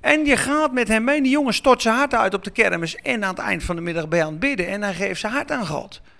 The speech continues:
Dat was de leiding van de Heilige Geest. Maar iemand die van buitenaf leeft, die denkt: "Ja, dat is niet geestelijk, dus dat kan niet." Nou, hetzelfde als ik honderd euro heb. Stel je voor, ik heb honderd euro, ik wil dat weggeven aan één persoon in de zaal.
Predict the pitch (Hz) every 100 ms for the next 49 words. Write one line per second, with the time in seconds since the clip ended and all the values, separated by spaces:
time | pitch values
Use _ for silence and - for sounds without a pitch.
0 | - - - - 254 247 226 233 269 339
1 | 330 226 190 208 208 226 196 208 302 302
2 | 180 - - - 233 294 302 285 262 247
3 | 196 262 240 285 247 247 339 285 202 175
4 | - 165 147 127 - - - - - -
5 | - - 117 135 131 151 123 233 277 -
6 | 285 - 160 - 151 - - 339 262 -
7 | - - - - - - - - - -
8 | - 269 - 330 339 311 208 - 220 240
9 | 196 285 330 277 - 277 320 339 302 196
10 | 160 139 - - - - 302 330 311 240
11 | 269 240 - 254 302 240 254 294 285 208
12 | 262 254 233 226 285 - 269 269 226 208
13 | 269 302 294 226 - 247 254 233 220 190
14 | 185 175 - -